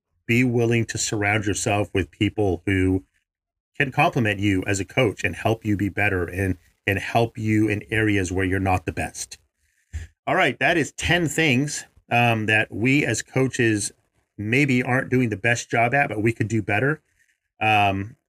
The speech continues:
hey, coaches, every day is a challenge, right? There's new things every day. Uh, keep up the good work. Um, keep, you know, doing your best to, to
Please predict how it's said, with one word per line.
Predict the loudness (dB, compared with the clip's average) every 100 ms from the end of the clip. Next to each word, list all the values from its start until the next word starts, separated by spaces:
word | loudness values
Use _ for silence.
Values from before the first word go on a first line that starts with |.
| _ _
hey, | 0 2 -2 _ -2
coaches, | -2 0 -2 -2
every | -4 0 0 0
day | 0 2 2 2 2
is | 0 -4 -4
a |
challenge, | -2 0 0 -2 -6 -2
right? | 0 0
There's | 0 -2
new | 2 2 2
things | 2 0 0
every | -2 -2 0
day. | 0 2 0 -2 _ _ _ _ _ _ -4
Uh, | 2 2 2 -4 _ _ _ _
keep | -2 2
up | 0 0
the | 0
good | 2 2
work. | 2 2 0 -4 _
Um, | -2 0 2 0 -2 -8 _ _ _
keep, | 0 2 0 _ _ -4
you | 0
know, | 2 2
doing | 0 2 2 2 0
your | 0
best | 0 2 2 -2 -6
to, | -4 -4
to | -6 -2 2 4 4 4 2